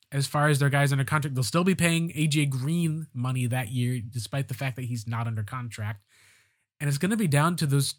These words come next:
players that you really drafted in the two thousand and twenty, two thousand twenty-one season, the Isaiah Simmons, the Marco Wilsons, maybe an Eno Benjamin. Really, it seems to put so much pressure on these next two drafts have to have rookies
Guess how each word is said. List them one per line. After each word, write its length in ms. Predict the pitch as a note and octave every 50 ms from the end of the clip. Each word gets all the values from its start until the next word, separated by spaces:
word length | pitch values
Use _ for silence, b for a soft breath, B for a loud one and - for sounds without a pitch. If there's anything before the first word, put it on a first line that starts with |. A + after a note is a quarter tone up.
| _
players 460 | - - - A#2+ C3 D3 E3+ E3+ E3
that 100 | D#3 D#3+
you 140 | C#3+ D3+ C#3
really 220 | C#3 D3 D3+ D#3 C#3+
drafted 540 | A#2 B2 B2+ C#3+ E3 - - - B2 B2+
in 180 | C#3 C3 B2 B2
the 240 | B2 A#2+ A#2+ A#2+ A#2 - _ -
two 220 | - - - C#3+
thousand 480 | C#3 - C3+ C3+ D3 D#3 D3 C#3+ C#3+ C#3+
and 100 | C#3 C3+
twenty, 300 | - - C3+ C#3+ D3+ D3+
two 160 | D3 D#3 C#3+
thousand 300 | D3 C#3 C#3 C#3 C#3 C3+
twenty-one 420 | - C3+ C#3+ C#3+ C#3+ C3+ C3+ C3+
season, 480 | B2 - - F3 F3+ D#3 B2+ A#2 A#2 A2
the 240 | A2+ A#2 A#2 A2 G#2 B B B B B B
Isaiah 300 | B2+ A#2+ A#2 B2 A#2+ A#2
Simmons, 840 | G#2 - - B2+ B2 A#2+ A#2+ A#2 A#2 A2 A2 A2+ G#2+ - - - _
the 60 | -
Marco 300 | A#2 A#2+ A#2 A2 - A#2+
Wilsons, 800 | A2+ A2 A2+ A2+ A2+ A2+ - - - A#2 A2+ A2 A2 A2 G#2 G2+ - b b b b b b b b b
maybe 280 | - C#3 C#3 C#3 C3+ C#3
an 100 | C3+ C#3
Eno 240 | C3+ C3+ C3 B2+
Benjamin. 480 | A#2 A#2 B2 B2+ A#2+ B2+ B2+ B2+ B2 G#2+ b b b b b b _ _ _ _ _ _ _ _ _ _ -
Really, 480 | D3 D3 F#3+ A3+ B3+ B3+ A#3+ G#3+ C3+ A2+
it 200 | D#3 D3 A#2+ G2+
seems 460 | - - - - F3 F#3+ A#3 A#3 G#3+
to 100 | G3 F3
put 200 | - G2+ - C#3
so 280 | - - - D#3 D#3 F3+
much 220 | G3 F#3+ - -
pressure 400 | - - - F#3+ G3+ - F3 D3
on 180 | C#3+ C#3 C#3 C3
these 200 | C3+ C3 A#2+ -
next 300 | C#3+ F#3+ G3 - - -
two 140 | - F#3
drafts 400 | D3 - D3 D#3+ D3+ C#3+ C3+ -
have 180 | - D3+ C#3+ -
to 60 | - C3
have 260 | C3+ C3 B2+ B2 B2
rookies 560 | D#3 E3 - - C#3 C3+ C3+ C3+ B2+ - -